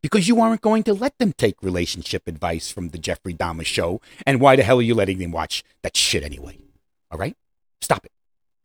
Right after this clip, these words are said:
Kids live their lives trying to live their lives.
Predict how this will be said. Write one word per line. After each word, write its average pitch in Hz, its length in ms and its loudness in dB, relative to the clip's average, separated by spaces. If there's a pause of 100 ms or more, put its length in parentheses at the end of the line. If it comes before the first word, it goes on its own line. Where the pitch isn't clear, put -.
(360)
Kids 233 340 4
live 175 220 8
their 135 160 6
lives 120 540 2
trying 165 380 2
to 147 80 0
live 135 260 4
their 127 120 10
lives. 131 560 10